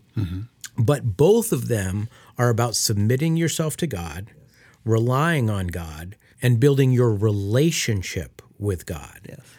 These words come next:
Speaker 2: That's the key thing we want to hit home about, I think, today, is the idea that this is about building your relationship with God and putting aside your relationship with the world,
Speaker 3: Mm-hmm.
Speaker 2: right?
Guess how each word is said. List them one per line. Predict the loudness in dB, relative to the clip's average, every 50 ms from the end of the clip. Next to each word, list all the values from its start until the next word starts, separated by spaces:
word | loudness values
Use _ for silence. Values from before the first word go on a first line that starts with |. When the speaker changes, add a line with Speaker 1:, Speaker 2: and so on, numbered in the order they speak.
| _ _
Speaker 2:
That's | -6 -2 0 0 2 2 0 -2 -4 -4 -2
the | -2 -2
key | -2 -2 -2 0 0 0
thing | 0 0 0 0 2
we | 2 2 2
want | 2 2 0 0 -2
to | -2
hit | -4 -6 -8 -8 -10 _ _ _ _
home | -20 -8 -2 0 0 2 0 0
about, | -2 -4 -4 -4
I | -4 -6
think, | -4 -4 -4 -4 -4 -6
today, | -8 -6 -6 -4 -4 -4 -6 -8 -10 -12 -14 -18 -20 -20 -20 -20 -20 _ _
is | -4 -2 -2
the | 0 0 0 0
idea | -2 -4 -4 -4 -2 -2 0 0 0 -2 -2 -4 -8 -12 -18 -20 _ -4
that | -2 -2 0 0
this | 0 0 0
is | 0 -2 -2
about | 0 0 -2 -2 -2 0
building | 0 2 2 2 2 2 2 2
your | 2 2 0
relationship | 0 0 0 0 0 0 0 0 0 0 -2 -2 -2 -2 -2 -2 -2 -6 -6 -4 -2
with | -4 -2 -2
God | -2 -2 0 0 0 0 -2 -4 -6 -8 -10 -14 _ -20 -20 -20 -6 0
and | 2 2 2 0
putting | 0 0 2 2 4 2 2
aside | 0 0 0 -2 -2 -2 -2 -2 -2 0 0 0 0
your | 0 0 0 0
relationship | 0 0 0 0 0 0 0 -2 -4 -2 -4 -4 -6 -4 -4
with | -6 -4 -4
the | -4
world, | -6 -4 -2 -2 -2 -2 -4 -8 -12 -16 -20 -20 -20 _ _ _ -16
Speaker 3:
Mm-hmm. | -6 -2 -2 0 0 0 0 -2
Speaker 2:
right? | 0 0 0 -2 -4 -6